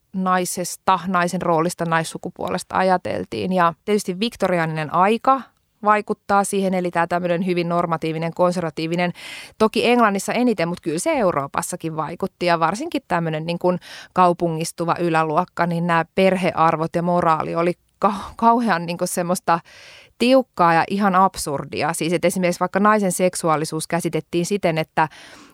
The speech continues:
et avioliitossa naisen kanssa ei voi harrastaa seksiä, koska se nainen sairastuu tästä, mutta sitten sitä kuitenkin pitää harrastaa sen takia, että saa niitä lapsia. Ja, ja sit samaan aikaan on niinku prostituutio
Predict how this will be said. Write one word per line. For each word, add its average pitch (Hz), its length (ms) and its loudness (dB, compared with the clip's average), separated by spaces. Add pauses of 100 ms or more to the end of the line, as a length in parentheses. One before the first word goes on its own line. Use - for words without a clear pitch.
et 180 140 4
avioliitossa 180 640 2
naisen 170 320 0
kanssa 156 260 -4
ei 165 200 0
voi 156 140 0
harrastaa 170 420 -2
seksiä, 175 480 -2
koska 165 260 -6
se 160 320 -2 (300)
nainen 196 520 0
sairastuu 220 840 0
tästä, 294 420 2 (580)
mutta 233 220 2
sitten 226 340 2
sitä 208 200 2
kuitenkin 202 340 4
pitää 190 240 2
harrastaa 185 380 0
sen 170 200 -4
takia, 156 200 -4
että 170 140 -4
saa 160 160 -2
niitä - 240 -4
lapsia. - 520 -2 (520)
Ja, 185 220 4
ja 180 100 2
sit - 160 -6
samaan 214 320 2
aikaan 165 280 0
on 170 60 0
niinku 175 140 -4
prostituutio 160 920 -2